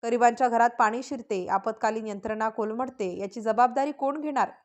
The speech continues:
खासदार शिंदे यांनी दोन हजार तेवीस मध्ये राज्य शासनाने एकोणवीस नाल्यांच्या रुंदीकरण व बळकटीकरणासाठी मंजूर केलेल्या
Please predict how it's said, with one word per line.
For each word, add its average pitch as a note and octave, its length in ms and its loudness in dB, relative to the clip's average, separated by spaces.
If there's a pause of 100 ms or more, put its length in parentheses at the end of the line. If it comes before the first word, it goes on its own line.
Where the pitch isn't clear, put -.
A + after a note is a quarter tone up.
(400)
खासदार C4+ 320 6
शिंदे D4 300 -2
यांनी D#4+ 240 0
दोन D4+ 160 -2
हजार C#4 220 4
तेवीस C4+ 340 -6
मध्ये C#4+ 220 -2
राज्य A3+ 260 2
शासनाने B3 500 -2
एकोणवीस B3 420 -6
नाल्यांच्या A3 420 -2
रुंदीकरण A#3 540 -4
व C4+ 80 -4
बळकटीकरणासाठी G#3+ 1000 -4
मंजूर G#3 400 -8
केलेल्या G#3 380 -2